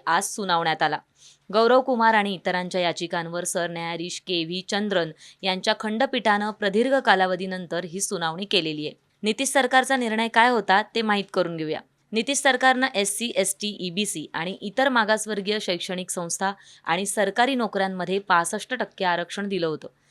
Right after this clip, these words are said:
या आरक्षणाला आव्हान देणाऱ्या याचिका स्वीकारताना बिहार सरकारनं आणलेला कायदा रद्द करून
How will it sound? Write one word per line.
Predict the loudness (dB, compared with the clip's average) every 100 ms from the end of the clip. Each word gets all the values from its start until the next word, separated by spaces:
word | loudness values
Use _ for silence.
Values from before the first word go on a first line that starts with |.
| _ _
या | 4 6
आरक्षणाला | 8 6 4 2 4 6
आव्हान | 6 6 2 2 0
देणाऱ्या | 0 2 2 2
याचिका | 0 -2 -4 -4
स्वीकारताना | -4 -4 -4 -2 -4 -6
बिहार | -8 -4 -2 0
सरकारनं | 0 2 2 0 -4 -10 -16 -20 -10 0
आणलेला | 0 2 2 2
कायदा | 2 0 2 0
रद्द | 0 0 0
करून | 0 0 -2